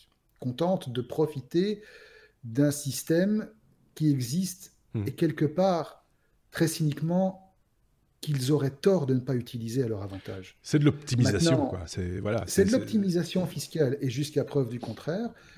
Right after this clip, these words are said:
Speaker 1: l'optimisation fiscale ne reste pas, enfin, ce n'est pas quelque chose d'illégal.
Speaker 2: Hmm.
Speaker 1: C'est parfois très borderline. Et on sait qu'il y a des sociétés qui se sont fait des spécialités mondiales,
Speaker 2: Oui.
Speaker 1: Mossack Fonseca, pour ne pas les nommer, par
Speaker 2: Hmm.
Speaker 1: exemple, pour faire de l'évasion fiscale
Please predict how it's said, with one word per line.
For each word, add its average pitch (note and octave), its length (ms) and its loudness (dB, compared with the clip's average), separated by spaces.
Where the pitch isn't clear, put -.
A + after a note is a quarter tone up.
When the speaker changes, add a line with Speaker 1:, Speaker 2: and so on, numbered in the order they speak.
Speaker 1:
l'optimisation D3 880 2
fiscale C#3+ 800 -4
ne B2 140 -2
reste C#3+ 380 -4
pas, - 380 -6
enfin, - 220 -10
ce - 100 -12
n'est - 80 -4
pas G3+ 140 -10
quelque D3 180 -10
chose E3+ 300 -4
d'illégal. A#2 560 -2
Speaker 2:
Hmm. A2 100 0
Speaker 1:
C'est - 220 -4
parfois A#2+ 340 -4
très - 260 0
borderline. B2+ 800 0
Et B2+ 100 0
on A#2 80 -2
sait C#3 220 0
qu'il B2 160 -6
y A2+ 40 0
a A2 40 -2
des A2+ 100 -2
sociétés A#2+ 720 -4
qui A#2+ 160 -14
se A2+ 160 -8
sont A#2 320 -6
fait A#2 320 -8
des A2 160 -8
spécialités C#3 840 0
mondiales, C3 640 2
Speaker 2:
Oui. A2+ 60 -6
Speaker 1:
Mossack A2+ 260 -10
Fonseca, A#2 500 -6
pour A#2 160 -6
ne A#2 100 -4
pas A#2 160 -8
les A2+ 100 -4
nommer, A#2 300 -4
par G#2+ 160 -10
Speaker 2:
Hmm. A2 60 -4
Speaker 1:
exemple, A2 340 -4
pour C3+ 140 -2
faire C3 160 -4
de A#2+ 80 -4
l'évasion A#2 500 -8
fiscale A2+ 540 -4